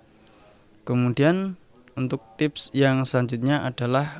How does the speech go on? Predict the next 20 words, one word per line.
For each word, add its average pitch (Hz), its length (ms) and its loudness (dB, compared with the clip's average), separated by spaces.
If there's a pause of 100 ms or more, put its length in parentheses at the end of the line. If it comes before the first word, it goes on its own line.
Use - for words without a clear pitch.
menginstal 127 880 0
aplikasi 123 480 -4
WhatsApp 123 400 -4
dan 139 240 0
download 120 320 -4
ulang 123 240 0
dari 117 240 -4
Play 110 160 -8
Store. 104 240 -6 (880)
Itu 139 400 0 (160)
tips 131 320 -2
yang 117 240 -2
paling 127 240 2
akhir 131 400 0 (240)
kalau 131 240 2
misalkan 127 400 -2
semuanya, 123 600 -2 (760)
eh, 110 560 0
masih 117 400 -2
error. 107 300 -6